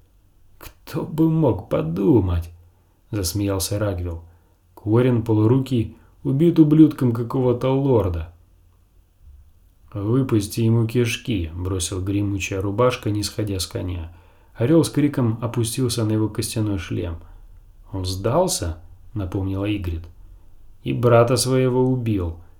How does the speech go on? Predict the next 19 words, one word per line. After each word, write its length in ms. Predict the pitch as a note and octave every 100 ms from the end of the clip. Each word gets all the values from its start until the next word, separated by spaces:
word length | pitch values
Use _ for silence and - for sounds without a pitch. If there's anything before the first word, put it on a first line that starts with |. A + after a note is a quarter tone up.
| - -
добавил 480 | G2+ G2 G#2 G2+
коротышка 560 | G2+ G#2 G#2 A#2+ A#2 A2+
в 80 | F2
проржавевшем 760 | G#2+ G#2 G#2 A2+ A#2 A2 G#2+
железном 480 | G#2 G#2+ G#2 G2+ G2+
полушлеме. 720 | G#2+ G#2+ G#2+ G#2 F2+ E2 D#2+ - - - - - - _ -
Гремучая 440 | G2 B2 D#3+ C#3+
рубашка 400 | B2+ B2 C#3 C3+
подъехал 500 | A#2 A2 A2+ A2 A2+
ближе, 360 | G#2+ A2+ C3 A#2
лязгая 440 | A2 A2 G#2 G#2
костями. 600 | G2+ A2 - G#2 E2+ D#2 - _ _ _ _ _ _ _ _
«Волк 440 | G#2+ G#2 D#3 D3 A#2
это 200 | A2 G#2+
сделал 360 | G#2 A#2 A2+
за 140 | A2 A#2
него. 460 | B2 A#2 G2+ D#2+ E2
Грязная 580 | F#2 A2 B2 G#2+ G2 G2
работа. 640 | G#2+ A2+ G#2 E2+ E2+ -